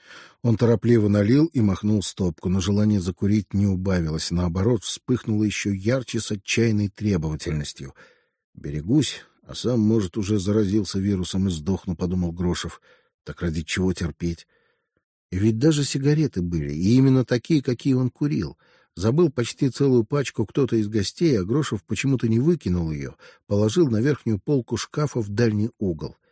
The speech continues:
Спрятал сам от себя. Если бы хотел отдать приятелю, когда тот опять зайдёт, положил бы в любое место. Нет, подальше запихнул. Знал, предчувствовал, что поманит.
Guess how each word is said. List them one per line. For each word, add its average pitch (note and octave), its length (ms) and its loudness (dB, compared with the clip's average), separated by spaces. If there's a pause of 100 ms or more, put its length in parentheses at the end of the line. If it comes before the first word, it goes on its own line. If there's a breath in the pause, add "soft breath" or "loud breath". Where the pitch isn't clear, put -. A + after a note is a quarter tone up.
(260)
Спрятал D#3 460 0
сам B2+ 280 -2
от G2+ 80 -6
себя. E2+ 380 -6 (560 soft breath)
Если C#3 200 -2
бы C3+ 100 2
хотел C3 380 2
отдать B2 340 0
приятелю, C3 600 0
когда E2 300 -4
тот E2 220 -6
опять E2+ 280 -4
зайдёт, E2 400 -4
положил A2 380 0
бы G#2+ 180 0
в D2+ 80 -10
любое A#2 360 2
место. D#2+ 400 -6 (180)
Нет, D#2+ 420 -4
подальше F#2 460 -4
запихнул. - 580 -10 (380 loud breath)
Знал, G2 680 0
предчувствовал, B2 680 0
что - 200 -8
поманит. G#2 640 -2